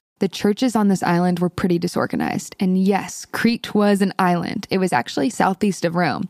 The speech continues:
I mean, to me, that sounds like going to be a missionary in Hawaii. What a deal, right? Maybe. The thing is,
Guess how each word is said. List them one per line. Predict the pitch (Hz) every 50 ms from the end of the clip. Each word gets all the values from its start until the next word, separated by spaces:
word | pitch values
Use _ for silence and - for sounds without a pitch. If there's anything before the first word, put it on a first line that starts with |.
| _ _ -
I | -
mean, | 202 220 220
to | 202 - 202
me, | 196 196 226 277 330 349 320 _ _ _ _ -
that | - 226 285 - -
sounds | - 311 285 285 262 262
like | 247 - -
going | 190 202 202 208 208
to | - 202
be | 185 202 190
a | 175
missionary | 175 180 190 - - 208 202 202 208 208 208
in | - - 196 190
Hawaii. | 170 160 170 165 165 170 160 135 110 67 - - - _ _ _ _ _ -
What | - 175 254 247
a | 247
deal, | 190 240 247 196 160 - - 165
right? | 170 180 196 220 - _ _ - _ _ _ _ _ _ _ _ _ -
Maybe. | 185 190 196 202 202 190 170 - - - - _ _ _ _ -
The | 214 208
thing | - - - 311 330 359 330
is, | 240 196 185 185 180 185 190 - -